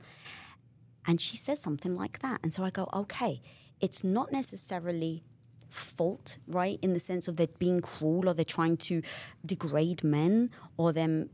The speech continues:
you know, again, I'm trying to always give people the benefit of the doubt. But now it's like, it's becoming toxic, right? And it's, I think, teaching people, to your point, to not be gracious humans. So I go, "How do we empathize, understand where people are coming from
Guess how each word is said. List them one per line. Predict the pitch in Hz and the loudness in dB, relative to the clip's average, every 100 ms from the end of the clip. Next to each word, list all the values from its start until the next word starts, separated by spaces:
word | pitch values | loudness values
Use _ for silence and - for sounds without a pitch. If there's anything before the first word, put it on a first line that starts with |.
| - | -2
you | 156 | 0
know, | - | 0
again, | 156 147 147 | 2 2 2
I'm | 143 | 0
trying | - 143 | 0 -2
to | |
always | 151 151 143 | 2 0 0
give | 156 - | -4 -4
people | 151 156 | -4 -4
the | - | -4
benefit | 151 147 139 - | 0 0 -2 -6
of | 156 | -6
the | 147 | -6
doubt. | - 127 196 - - _ _ _ - | -4 0 0 -2 -18 _ _ _ 0
But | 185 | 2
now | 170 185 220 | 4 2 0
it's | 190 - | -2 -2
like, | 160 - | -4 -2
it's | - - | -4 -4
becoming | 160 147 139 - | -4 -2 -4 -6
toxic, | - - - - - | -12 -10 -8 -8 -6
right? | 147 151 | -4 -2
And | 165 | -2
it's, | 160 - - | -4 -6 0
I | 165 208 - | 0 0 -6
think, | - 139 143 - | -4 -4 -4 -8
teaching | - - 175 170 | -8 -4 -2 -2
people, | - 151 165 | -4 -6 -8
to | - 170 | -6 -4
your | 147 | -6
point, | - 139 151 - | -6 -4 -4 -4
to | 151 | -4
not | 147 - | -4 -4
be | 170 - - - - - - - | -6 -6 -16 -18 -18 -20 -20 -2
gracious | 151 143 - - - | 0 0 -2 -4 -4
humans. | 62 50 - - - - - - - - | -4 -4 -8 -12 -14 -20 -20 -20 -20 -4
So | - 185 170 - - | 4 4 4 -2 -6
I | 165 170 | -2 0
go, | 170 | 0
"How | - - 196 247 | -2 2 4 4
do | 247 | 2
we | 185 170 175 - | 0 0 -2 -2
empathize, | 147 156 156 190 - - - - _ _ - | -2 -2 -2 -2 -2 -10 -20 -20 _ _ 4
understand | 190 185 - - 160 175 | 4 4 -4 -2 -2 0
where | 170 | -2
people | - 165 151 | -2 -2 0
are | 156 | -2
coming | - 139 151 | 0 2 2
from | 156 160 180 | 0 0 0